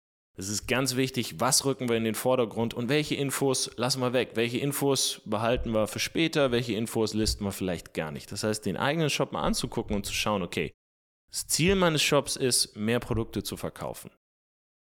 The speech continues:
Mache ich es jemandem einfach? Jemand, der auf meine Startseite kommt beispielsweise, findet diese Person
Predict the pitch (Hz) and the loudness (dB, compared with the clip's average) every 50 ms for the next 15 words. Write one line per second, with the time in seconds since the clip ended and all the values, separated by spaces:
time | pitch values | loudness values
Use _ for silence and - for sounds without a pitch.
0 | _ _ - - 107 135 165 190 185 156 - 135 135 139 135 131 131 131 127 127 | _ _ -4 0 2 2 2 2 2 2 2 4 4 4 4 4 4 2 2 0
1 | 127 123 - - - - _ _ _ _ _ _ - 104 110 117 - - - - | -2 -4 -6 -10 -18 -20 _ _ _ _ _ _ 0 2 2 2 0 -2 -6 -6
2 | - - - - - - - - - - - - - - 117 123 120 113 107 104 | -8 -10 -16 -20 -20 -20 -20 -20 -20 -20 -20 -14 -8 -4 -2 0 0 2 2 0
3 | 101 - - 92 85 85 - - 131 143 160 156 - 143 135 139 - - - 135 | 0 0 -2 -4 -4 -2 0 0 2 2 2 2 2 0 0 0 -2 -4 -4 -4
4 | 113 - - 117 113 - - 120 110 104 104 107 104 98 101 - - - - 175 | -2 0 0 0 0 0 -2 -4 -2 0 2 2 2 0 -2 -6 -6 -4 -2 0
5 | 180 196 190 180 165 160 156 147 143 139 143 - 131 123 120 117 127 131 131 123 | 2 2 2 0 2 0 0 2 2 2 2 2 2 2 2 4 2 2 2 2
6 | 120 120 120 | 0 -4 -6